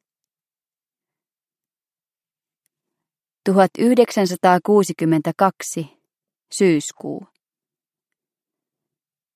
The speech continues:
Uuden tytön silmät ovat haaleaa sinistä. Tyttö seisoo opettajan vieressä lehterillä mustan liitutaulun edessä, ja kun se pyörähtää katsomaan luokan ikkunoita,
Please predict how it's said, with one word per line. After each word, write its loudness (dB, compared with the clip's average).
Uuden 4
tytön 4
silmät -2
ovat -4
haaleaa 2
sinistä. -6
Tyttö -2
seisoo 0
opettajan 0
vieressä -2
lehterillä -2
mustan 0
liitutaulun -2
edessä, -4
ja -4
kun 4
se 2
pyörähtää 4
katsomaan 2
luokan 2
ikkunoita, -2